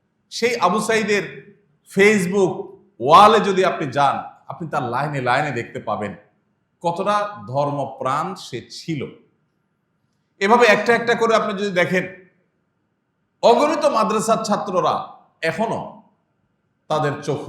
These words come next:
নাই, হাত নাই, পাও নাই, তারা হসপিটালের বেডে কাতরাচ্ছে।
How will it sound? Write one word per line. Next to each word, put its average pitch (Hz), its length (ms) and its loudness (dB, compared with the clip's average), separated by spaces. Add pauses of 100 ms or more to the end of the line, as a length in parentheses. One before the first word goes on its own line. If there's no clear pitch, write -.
(100)
নাই, 113 240 -6 (260)
হাত 143 200 -4 (180)
নাই, 113 260 -6 (1080)
পাও 160 200 4 (140)
নাই, 127 200 -2 (760)
তারা 147 200 0
হসপিটালের 139 520 -6
বেডে 113 280 -8
কাতরাচ্ছে। - 500 -10